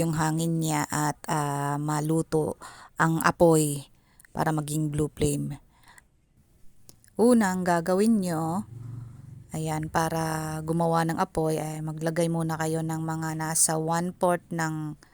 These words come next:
ah, used oil. Motor oil ang gamit ko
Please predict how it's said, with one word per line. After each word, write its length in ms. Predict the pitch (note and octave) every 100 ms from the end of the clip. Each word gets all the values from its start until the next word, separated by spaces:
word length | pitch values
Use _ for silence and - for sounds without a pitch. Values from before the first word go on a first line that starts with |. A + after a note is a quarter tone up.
| - - _ _ _ _ - D#3+
ah, 800 | D#3 D3 C#3+ C#3+ C#3+ C#3+ C#3+ C3+ _ _ _ _ _ - E3
used 280 | F3 D#3+ -
oil. 400 | E3+ E3 D#3+ D3+
Motor 320 | E3+ - G3
oil 200 | - F#3 E3+
ang 80 |
gamit 400 | E3 D#3 D#3 E3
ko 480 | - D3 D3 D3+ F3+